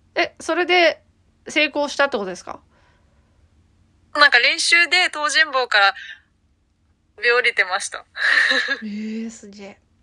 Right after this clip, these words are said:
Speaker 2: 大会の前の。
Speaker 1: なんか海外でその高いとこに登る人でこの間落ちちゃいましたよね。
Speaker 2: 本当ですか？
Speaker 1: 海外の有名な、あの、
Speaker 2: はい。
Speaker 1: すごい高いところに登って、そこで自撮り撮るみたいな人が、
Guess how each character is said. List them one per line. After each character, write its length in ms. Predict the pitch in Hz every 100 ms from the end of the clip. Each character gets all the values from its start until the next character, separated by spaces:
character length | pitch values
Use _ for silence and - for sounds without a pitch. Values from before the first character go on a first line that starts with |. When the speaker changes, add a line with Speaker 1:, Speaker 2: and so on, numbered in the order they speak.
| -
Speaker 2:
大 100 | -
会 240 | 220 220
の 100 | 214
前 220 | 208 202
の。 160 | 170 - _ _ _ _ _ _ _ -
Speaker 1:
な 100 | 330
ん 20 | 349
か 100 | 254
海 320 | - 466 427
外 240 | 320 269
で 100 | 220
そ 120 | 220
の 100 | 240
高 300 | 226 233 330
い 80 | 330
と 100 | 269
こ 120 | 233
に 100 | 208
登 340 | 202 214 226 240 _ _
る 200 | 233 254
人 280 | - - 254
で 160 | 214
こ 160 | 202 226
の 80 | 226
間 220 | 226 214
落 200 | 247 -
ち 40 | -
ち 80 |
ゃ 80 | 233
い 60 | 208
ま 120 | 196
し 120 | -
た 80 | -
よ 100 | 175
ね。 260 | 185 - - _ _ _ _ _ _ _ _ _ _ _ _ - - -
Speaker 2:
本 160 | 302 320
当 120 | 254
で 80 | 233
す 60 | 226
か？ 40 |
Speaker 1:
海 40 | 214
外 100 | 208
の 80 | 208
有 200 | 240 233
名 200 | 240 233
な、 320 | 233 226 - _ _ _ _ _ _ _ _ _ - 240
あ 40 |
の、 40 |
Speaker 2:
は 80 | 208
い。 120 | 196 208
Speaker 1:
す 140 | 247
ご 160 | 247 247
い 180 | 208 - _ _ _ _ _ _
高 300 | - 233 262
い 80 | 254
と 100 | 220
こ 140 | 240
ろ 100 | 240
に 100 | 247
登 300 | 240 247 294
っ 20 | 302
て、 220 | - 370
そ 100 | 277
こ 120 | 254
で 100 | 247
自 140 | 214
撮 100 | 226
り 100 | 262
撮 140 | 254 262
る 80 | 240
み 140 | 208
た 120 | 214 208
い 20 |
な 100 | 208
人 220 | - 220
が、 340 | 254 269 220